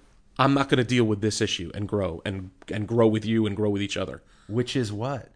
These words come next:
Speaker 1: Divorce,
Speaker 2: Which is,
Speaker 1: which
Speaker 2: which,
Speaker 1: is
Speaker 2: which is
Speaker 1: <laughs> Yeah.
Speaker 2: pride.
Speaker 1: Yeah.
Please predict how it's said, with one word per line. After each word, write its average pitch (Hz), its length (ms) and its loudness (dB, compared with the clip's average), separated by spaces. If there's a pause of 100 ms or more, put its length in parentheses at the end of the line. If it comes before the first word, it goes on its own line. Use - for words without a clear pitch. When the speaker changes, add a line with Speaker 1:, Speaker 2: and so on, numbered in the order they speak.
(140)
Speaker 1:
Divorce, 123 240 4
Speaker 2:
Which 147 100 0
is, - 240 -2
Speaker 1:
which 131 140 0
Speaker 2:
which, 156 80 4
Speaker 1:
is 117 280 0
Speaker 2:
which 190 180 6
is 185 120 2
Speaker 1:
<laughs> - 40 -4
Yeah. 151 60 8
Speaker 2:
pride. 185 600 2
Speaker 1:
Yeah. 117 160 0